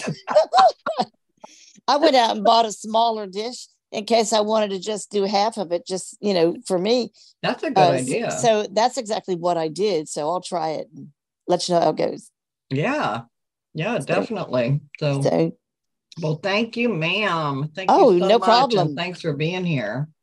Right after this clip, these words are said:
Speaker 2: Yes, thank you. And, and, uh, happy Easter or whatever you celebrate.
Speaker 1: Well,
Speaker 2: Anything.
Speaker 1: it's, it's happy Easter,
Speaker 2: I know.
Speaker 1: and,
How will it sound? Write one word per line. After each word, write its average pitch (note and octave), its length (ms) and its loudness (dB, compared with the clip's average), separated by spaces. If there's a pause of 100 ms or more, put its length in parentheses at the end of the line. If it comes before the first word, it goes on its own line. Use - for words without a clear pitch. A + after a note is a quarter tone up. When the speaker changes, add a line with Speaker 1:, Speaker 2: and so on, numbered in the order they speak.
Speaker 2:
Yes, B3+ 280 0
thank A#3 260 0
you. C4 420 -2 (120)
And, F#3 280 -4
and, F#3+ 280 -2
uh, F#3 120 6
happy A3 280 -2
Easter B3+ 440 -4
or E4+ 320 4
whatever B3 320 2
you F3+ 140 -4
celebrate. D#3 640 -8
Speaker 1:
Well, D#3+ 140 0
Speaker 2:
Anything. A#3+ 240 2
Speaker 1:
it's, - 120 -14
it's A3+ 280 -2
happy A3 300 -4 (100)
Easter, F#3 520 -6
Speaker 2:
I G3 300 6
know. B3+ 260 4
Speaker 1:
and, E3 220 -8